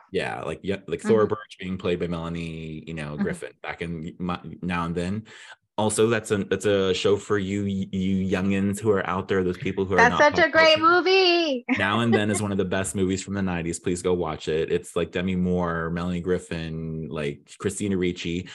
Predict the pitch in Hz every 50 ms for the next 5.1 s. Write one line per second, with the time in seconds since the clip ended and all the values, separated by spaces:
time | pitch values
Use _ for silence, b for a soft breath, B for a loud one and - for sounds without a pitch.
0 | B B B - 123 127 - - - 92 90 - - 139 139 - - 107 104 -
1 | - 85 82 - - 92 82 80 78 80 98 123 139 b b b b b _ 202
2 | 196 190 214 233 233 277 330 320 - - - - - - - - - - _ _
3 | - - - 190 143 - - 135 - - 170 127 - - - 113 113 233 226 226
4 | 220 - - 240 240 247 247 247 247 254 269 277 277 269 269 269 269 262 240 240
5 | 220 202